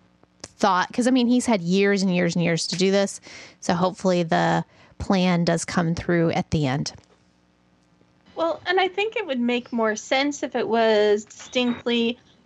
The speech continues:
Speaker 2: oh, he's just putting his own people into the, um, the Kingdom of Korea. So he has people and he can take over and take ev-, all of the other people out. And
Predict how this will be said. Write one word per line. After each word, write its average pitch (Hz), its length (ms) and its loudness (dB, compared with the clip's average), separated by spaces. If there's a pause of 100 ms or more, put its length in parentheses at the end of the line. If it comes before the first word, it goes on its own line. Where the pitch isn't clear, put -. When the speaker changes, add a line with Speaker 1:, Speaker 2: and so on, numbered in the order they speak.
Speaker 2:
oh, 294 200 4
he's 247 340 -8
just 220 360 -8
putting 226 500 -2
his 220 300 -6
own 233 220 0
people 220 540 0
into 208 800 0
the, 190 580 2 (580)
um, 202 640 -2 (680)
the 214 140 -4 (260)
Kingdom 269 460 2
of 208 180 0
Korea. 196 640 2 (480)
So 226 460 2
he 220 540 -2
has 214 260 -2
people 226 360 -4
and 214 120 -2
he 196 80 -2
can 214 160 -8
take 214 260 -4
over 214 260 0
and 190 260 0
take 220 260 -2
ev-, 208 240 -2
all 208 260 2
of 190 160 -2
the 196 140 -4
other 208 160 -2
people 202 360 -2
out. 202 440 2
And 180 440 -8